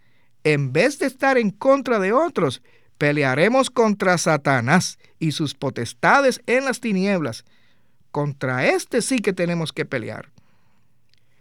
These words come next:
Si tenemos todas estas cualidades, como resultado vamos a tener hambre y sed de justicia. Es decir,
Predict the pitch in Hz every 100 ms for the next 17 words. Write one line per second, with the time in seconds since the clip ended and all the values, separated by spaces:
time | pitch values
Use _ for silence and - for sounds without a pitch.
0 | - - 202 220 262 311 302 269 269 254
1 | - 240 247 247 214 - 185 160 147 160
2 | 233 143 143 - _ _ _ _ - 175
3 | 175 170 160 143 123 135 147 233 320 392
4 | 156 185 190 180 170 156 156 - 160 220
5 | 240 220 196 - 208 226 220 202 190 -
6 | 247 247 156 113 110 _ _ _ _ -
7 | 185 208 185 208 147